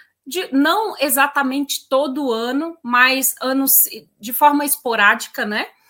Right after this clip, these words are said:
Quare-, até quarenta por cento, eles tiveram uma crescente de até quarenta por cento no faturamento, mas tiveram um declínio aí de dezessete por cento, mais ou menos,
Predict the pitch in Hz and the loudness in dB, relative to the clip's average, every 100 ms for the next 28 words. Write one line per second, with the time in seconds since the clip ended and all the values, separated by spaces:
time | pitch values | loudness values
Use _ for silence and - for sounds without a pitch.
0 | _ - _ - 202 208 202 247 269 - | _ -20 _ 2 4 4 4 4 4 0
1 | 330 349 330 339 330 - 302 240 - 233 | -2 2 2 2 -4 -6 -6 -2 -2 -2
2 | 247 269 330 277 233 - 226 233 240 240 | -2 -2 -2 -4 -2 -4 -2 -2 -2 -4
3 | 233 220 220 220 254 247 247 262 254 208 | -6 -6 -6 -4 -2 0 -2 -4 -6 -8
4 | 220 247 247 240 233 233 226 233 214 - | -6 -8 -2 -2 -2 -4 -10 -8 -4 -4
5 | 202 202 208 208 220 220 233 233 247 277 | -6 -10 -12 -6 -8 -6 -8 -6 -4 -6
6 | 311 339 320 320 - 269 254 277 285 294 | -6 0 0 0 -6 -4 -2 0 0 -4
7 | 254 285 302 - 262 262 285 302 269 220 | -2 -4 -4 -6 -2 0 0 0 -2 -2
8 | 262 - - _ - 202 254 202 269 262 | -6 -14 -20 _ -8 -4 -2 0 2 4
9 | - 269 330 339 330 - 285 285 - 226 | 4 2 2 0 -4 -10 -8 -2 -2 -2
10 | 262 277 277 240 233 233 233 220 226 269 | -4 -4 -6 -6 -6 -4 -6 -4 -4 -4